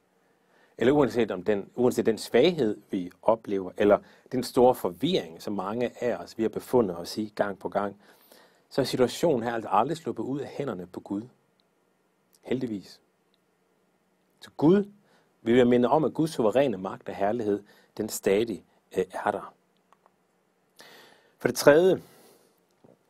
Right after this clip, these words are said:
så er den her globale pandemi, vi har været, øh, øh, er i, er en del af, eller som vi oplever, øh, ind-, har indtaget vores verden, det minder os om,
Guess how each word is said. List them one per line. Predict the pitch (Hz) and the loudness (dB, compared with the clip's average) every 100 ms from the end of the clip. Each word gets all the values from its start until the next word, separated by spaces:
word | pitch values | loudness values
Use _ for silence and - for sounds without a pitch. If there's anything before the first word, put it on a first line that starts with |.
| _ - _ _ _ _ - | _ -20 _ _ _ _ -8
så | - | -2
er | 156 | 2
den | 160 | 2
her | 151 151 107 - _ _ _ _ _ _ _ _ _ _ _ _ _ | 4 4 4 0 _ _ _ _ _ _ _ _ _ _ _ _ _
globale | - 113 - 135 143 92 | 2 2 6 6 6 0
pandemi, | 90 - 101 101 107 135 - - _ _ _ _ _ - | -6 -2 0 2 2 0 -6 -20 _ _ _ _ _ -4
vi | |
har | 98 92 | -2 2
været, | 101 104 107 110 _ _ | 4 6 4 0 _ _
øh, | 95 90 | -2 -2
øh, | 87 - - - | -2 -4 -2 2
er | 107 123 123 - | 6 4 2 -6
i, | 98 98 | -6 -2
er | 110 107 120 123 131 | -4 0 2 0 -2
en | 95 92 | -6 0
del | 117 92 | 0 2
af, | 95 | -2
eller | 95 92 | -2 -4
som | 92 95 | -4 0
vi | |
oplever, | 104 123 98 90 90 | 0 0 -4 -4 -8
øh, | 90 90 - _ | -10 -10 -14 _
ind-, | 107 117 | -8 -4
har | 110 | -4
indtaget | 90 110 110 92 | -6 -6 -4 -4
vores | 87 - | -6 -10
verden, | 98 117 117 - _ _ _ - _ _ _ _ _ _ _ _ | -8 -8 -10 -18 _ _ _ -20 _ _ _ _ _ _ _ _
det | 113 | 0
minder | 113 113 | 2 4
os | 104 104 | 2 2
om, | 127 127 | 0 0